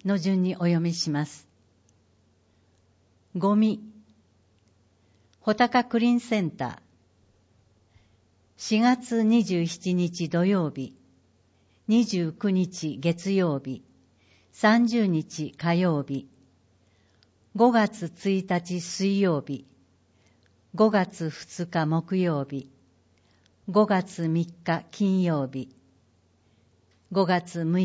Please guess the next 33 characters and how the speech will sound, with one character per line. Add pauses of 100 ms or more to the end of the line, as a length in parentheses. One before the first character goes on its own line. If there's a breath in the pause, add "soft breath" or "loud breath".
(120)
日
月
曜
日。 (2500)
な
お、 (920 soft breath)
可
燃
ゴ
ミ
の
み
受
け
入
れ
可
能
で
す。 (400)
二
十
七
日
は
十
一
時
三
十
分
ま
で。